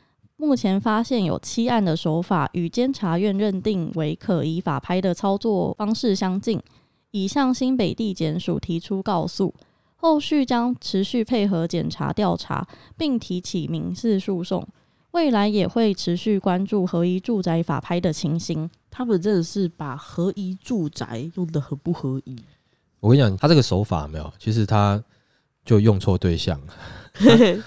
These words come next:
Speaker 3: 他用在政府的，那当然你就会被查嘛。
Speaker 2: 嗯。
Speaker 3: 其实，但同样的手法，有人是用在一般的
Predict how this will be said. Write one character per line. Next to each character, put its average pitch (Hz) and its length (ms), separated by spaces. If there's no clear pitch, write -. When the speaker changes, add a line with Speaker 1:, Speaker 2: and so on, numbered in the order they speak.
Speaker 3:
他 156 120
用 165 180
在 147 80
政 123 320
府 78 220
的， 80 200
那 113 160
当 131 160
然 107 160
你 85 140
就 101 80
会 107 80
被 98 160
查 - 400
嘛。 85 220
Speaker 2:
嗯。 170 100
Speaker 3:
其 135 80
实， 139 60
但 165 180
同 101 180
样 131 140
的 101 100
手 92 220
法， 78 220
有 82 200
人 90 140
是 98 120
用 98 140
在 95 120
一 92 40
般 90 160
的 82 120